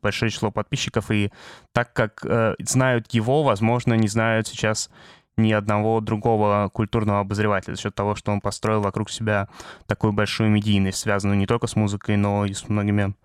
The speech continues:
э, другими вещами. И в этом свете мне интересно спросить у вас, есть ли для вас авторитеты,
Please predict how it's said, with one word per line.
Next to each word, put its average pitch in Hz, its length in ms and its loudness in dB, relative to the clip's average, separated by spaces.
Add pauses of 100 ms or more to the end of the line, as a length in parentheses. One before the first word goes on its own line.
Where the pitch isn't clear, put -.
(540)
э, 101 240 2
другими 107 460 2
вещами. 101 500 0
И 147 220 6
в 117 140 0
этом 139 200 2
свете 139 340 2
мне 127 120 6
интересно 131 320 2
спросить 117 400 -2
у 113 60 2
вас, 127 300 2
есть 117 280 0
ли 117 120 2
для 113 240 2
вас 117 360 0
авторитеты, 107 800 0